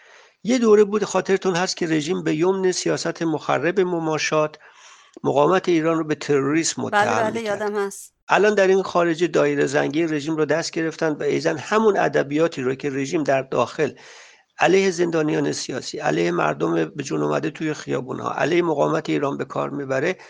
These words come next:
Speaker 1: همون رو با همون واژه‌ها و با همون کدها یک به یک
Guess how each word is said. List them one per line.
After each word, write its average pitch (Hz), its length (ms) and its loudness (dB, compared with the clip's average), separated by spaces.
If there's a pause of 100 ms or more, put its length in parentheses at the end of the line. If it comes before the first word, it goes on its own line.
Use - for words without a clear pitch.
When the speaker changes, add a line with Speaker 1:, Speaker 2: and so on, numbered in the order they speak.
(260)
Speaker 1:
همون 214 460 2
رو 185 260 0 (540)
با 139 120 4
همون 214 420 2
واژه‌ها 160 500 2
و 135 80 0
با 139 160 0
همون 202 400 2
کدها 160 640 -4
یک 226 400 -2
به 170 100 -2
یک 175 340 -4